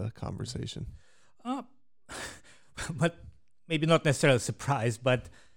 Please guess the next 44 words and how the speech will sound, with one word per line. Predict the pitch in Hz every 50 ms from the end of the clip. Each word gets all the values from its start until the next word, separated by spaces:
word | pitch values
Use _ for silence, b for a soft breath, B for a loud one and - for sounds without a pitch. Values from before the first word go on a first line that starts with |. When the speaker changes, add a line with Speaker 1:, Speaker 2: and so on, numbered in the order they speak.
| b -
Speaker 2:
kind | 170 160 151
of | 120
building | 175 170 175 165 170 156
on | 147 143 135 - -
what | 135 139 113 -
we | 139
just | 123 139 135 127 123 - - - - -
talked | - 139 131 - - -
about, | 123 110 123 117 117 117 113 113 117 - 127
it | 113 - -
was | 135 135 139 131 123
very | 127 135 135 139 139 135
refreshing | 117 113 117 - - - 131 123 120 - - 104 95 107 107 - - - - - -
to | 127
hear | 110 - - 143 143 139 139 135
that | 113 120 117 110 104 - - - - - - -
private | - - 123 123 139 135 135 117 104
data | 120 117 107 - 117
centers | - - 120 113 113 - 120 107 - -
may | 123 123 135 143
be | 135 139
cost | 135 - 139 135 131 -
effective | 139 - - - 127 139 139 - - 127 113 - - - b b b b -
for | - 131
some | - - 143 143 131
use | 127 123 -
cases. | - 135 123 123 - - - 107 - -
Speaker 1:
For | - 110
Speaker 2:
Uh, | 110
Speaker 1:
some, | 104 104 95 95
Speaker 2:
you, | 135 151
you | - - - 135 160
Speaker 1:
sure. | 185
Speaker 2:
don't | 214 208 170
hear | - 165 180
about | 190 151 156 127 135 117 - - - 127
that, | 139 135 139 147 147 - - 135
uh, | 131 131 131 127
at | 120 -
a | 139
lot | 131 131 135 -
of | 143 - -
cloud | 143 131 123 127 120
events, | 135 120 123 123 160 175 - - -